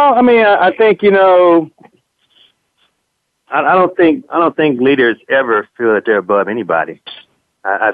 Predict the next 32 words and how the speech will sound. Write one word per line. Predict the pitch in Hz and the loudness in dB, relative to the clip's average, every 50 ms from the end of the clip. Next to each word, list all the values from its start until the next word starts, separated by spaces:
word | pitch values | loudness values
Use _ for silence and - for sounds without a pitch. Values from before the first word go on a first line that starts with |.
| - | -4
think, | - 123 113 107 - - | -4 -2 -2 -2 -2 -2
you | 113 107 | -2 0
know, | 104 98 98 98 95 95 95 92 90 - - - - | 0 0 2 2 2 2 0 -2 -4 -6 -12 -10 -6
I | 107 | -2
mean, | 113 110 104 104 104 | -2 0 0 2 2
one | 127 139 147 | 2 0 0
of | 143 135 | 0 -2
the | 117 | -4
things | - - 135 127 123 117 113 107 - - - | -4 -2 -2 0 0 0 0 -2 -4 -4 -2
I | 117 131 | -2 0
wanted | 147 131 113 101 95 90 | 0 -2 -2 -4 -4 -4
to | 92 87 | -4 -2
always | 92 92 92 92 90 92 87 87 87 87 | -2 0 0 0 0 0 -2 -2 -4 -2
do, | 98 95 92 90 90 90 87 85 - - _ _ _ _ _ - - - - - _ _ _ _ _ _ - | 0 0 2 2 2 0 0 -2 -6 -10 _ _ _ _ _ -20 -20 -20 -20 -20 _ _ _ _ _ _ -6
and | 104 98 - | -4 -2 -2
one | - 113 107 | 0 0 -2
of | - - | -2 -4
the | - | -4
things, | 110 107 107 104 95 95 | -4 -2 -2 -4 -4 -4
you | 107 | -2
know, | 104 101 98 95 95 | -2 0 0 0 0
I | 95 98 101 95 | 0 -2 -2 -4
just | 92 101 101 90 - - _ _ _ _ _ _ _ _ _ _ _ _ _ | -2 -4 -4 -4 -4 -10 _ _ _ _ _ _ _ _ _ _ _ _ _
was | 107 101 92 90 | -10 -8 -8 -8
a | - - | -8 -6
firm | - 113 107 104 101 95 90 | -4 -2 -2 0 -2 -2 -2
believer | 92 90 90 101 123 131 113 90 90 87 87 90 90 90 | -2 0 0 2 2 0 0 0 -2 0 0 0 -2 -2
in | 90 90 | -4 -4
was | 90 82 | -6 -6
that, | 85 98 92 87 - - | -4 -4 -4 -4 -4 -6
you | 110 101 | -6 -4
know, | 95 90 90 90 90 87 | -2 -2 0 -2 -2 -4